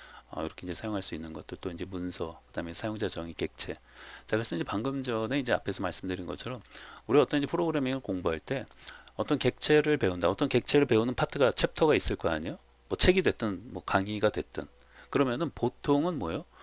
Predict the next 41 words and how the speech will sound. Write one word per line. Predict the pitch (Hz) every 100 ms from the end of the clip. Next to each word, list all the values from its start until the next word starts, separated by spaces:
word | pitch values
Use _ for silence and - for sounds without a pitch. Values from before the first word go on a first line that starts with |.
| -
보통 | - 127 165
요 | 107
사 | - 127
번. | 104 71 - - - - -
사용자 | - 180 202 185
정의 | 156 117 117
객체를 | - - - - 104 98 127 127
배우는 | 110 92 92 90
거다. | 92 90 87 - - _ _
네, | - 92
이렇게 | 101 -
생각하시면 | 127 120 107 113 110
돼요. | 85 95 107 - - -
네, | 92 95
물론 | 98 190
이런 | 143 139
것들도 | 151 104 101
이제 | 147
배우는데 | 143 98 98 85 85
이런 | 123 104
것들 | 123 131
다 | 120
이제 | 113
명시적으로 | 98 95 - 101 87 117 131 - - - -
뭐 | 90
이제 | 95
내장 | 101 98 117
객체면 | 101 - 107
내장 | 90 101
객체 | 95 90 -
이렇게 | 85 -
이제 | 82 98
써 | - 147
있는 | 82 80
거죠. | 80 80
뭐 | 85
돔이면 | - 92 92 95
돔 | 98 92
객체 | - - - - - -
이렇게 | - -
딱 | 107 110 123